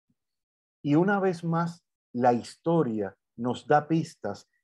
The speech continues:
que pueden llevarnos a ver el futuro con un optimismo moderado. El medio radial arrancó en Estados Unidos en el año mil novecientos veinte con la transmisión de los resultados electorales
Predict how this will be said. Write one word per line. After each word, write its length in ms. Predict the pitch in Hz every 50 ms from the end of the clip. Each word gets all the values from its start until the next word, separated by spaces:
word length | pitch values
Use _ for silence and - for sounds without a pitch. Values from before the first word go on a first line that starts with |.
| _ -
que 100 | 135 135
pueden 300 | 135 143 156 175 180 175
llevarnos 640 | 180 170 165 165 165 165 156 156 147 139 - -
a 60 | 131 131
ver 260 | 143 156 156 160 - _
el 180 | - 131 127 -
futuro 640 | - 127 123 - 165 170 180 170 139 117 113 113 - _ _ _ _ _ _
con 200 | - 131 147 185
un 120 | 226 240 233
optimismo 880 | 220 220 - 160 143 139 139 147 147 147 - 151 143 139 131 131 - _ _ _ _ _
moderado. 800 | - 131 135 127 120 117 113 110 107 101 92 87 87 85 76 - _ _ _ _ _ _ _ _ _ _ _ _ _ _ _ _ _ _ _ _ _ _ _ _ _ _ -
El 140 | - 135 139
medio 260 | 160 190 202 202 185
radial 640 | 170 165 147 139 139 165 170 180 175 170 165 165 - _ _ _ _ _
arrancó 460 | - 117 110 110 104 107 - 143 147
en 80 | 147 147
Estados 500 | 143 147 - 147 143 143 147 139 147 -
Unidos 640 | 120 117 127 135 139 123 107 107 104 - - _ _ _
en 160 | - 120 113 117
el 120 | 120 135
año 260 | 156 165 165 156 139
mil 240 | 127 120 131 139 143
novecientos 600 | 143 139 131 123 - - 131 131 - 127 113 -
veinte 480 | 131 139 139 131 120 - - 98 95 - _ _ _ _ _ _
con 140 | 147 156
la 120 | 165 175 170
transmisión 560 | 170 170 165 135 143 147 - - 160 156 156
de 100 | 143 147
los 180 | 139 135 - -
resultados 760 | 127 123 120 - 117 104 - - 127 131 139 143 139 -
electorales 880 | 143 131 123 120 - _ - 110 110 113 123 123 113 104 98 - - _